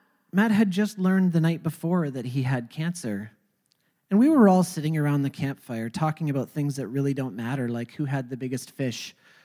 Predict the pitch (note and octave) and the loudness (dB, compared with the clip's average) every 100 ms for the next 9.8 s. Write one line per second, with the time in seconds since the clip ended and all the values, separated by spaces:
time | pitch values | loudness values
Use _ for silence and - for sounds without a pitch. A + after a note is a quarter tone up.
0 | _ - C3 B2+ D3+ D3+ D3 D3+ C#3 D3 | _ -8 -4 0 2 2 0 -2 -2 -2
1 | - D3+ C3+ B2+ - - D#3 C#3+ C3+ C3 | -4 -4 -4 -6 -14 -6 -4 0 0 0
2 | C3 - B2 - C3 B2+ A#2+ A2+ - C3 | -4 -10 -12 -8 -4 -2 -2 -4 -4 -2
3 | C3 B2 A2+ A#2 - _ _ _ _ _ | -2 -4 -6 -8 -12 _ _ _ _ _
4 | _ _ C3+ C3+ _ _ _ _ _ _ | _ _ -4 -4 _ _ _ _ _ _
5 | _ _ _ F3+ A3 - G#3 G#3 B3+ D4 | _ _ _ -8 -6 -4 2 6 6 6
6 | F3+ D#3 F3+ E3+ D3 C3+ - - C#3+ C#3 | 6 4 2 0 -2 -4 -8 -6 -4 -2
7 | C#3 - - - C#3+ F#3 F3 C#3+ _ _ | -4 -8 -12 -6 -2 0 0 -4 _ _
8 | _ _ _ _ _ _ _ E3 D3+ D#3+ | _ _ _ _ _ _ _ -2 0 2
9 | E3+ D#3 C3+ C3+ - B2+ A#2+ A#2 | 2 2 0 -2 -2 -4 -6 -8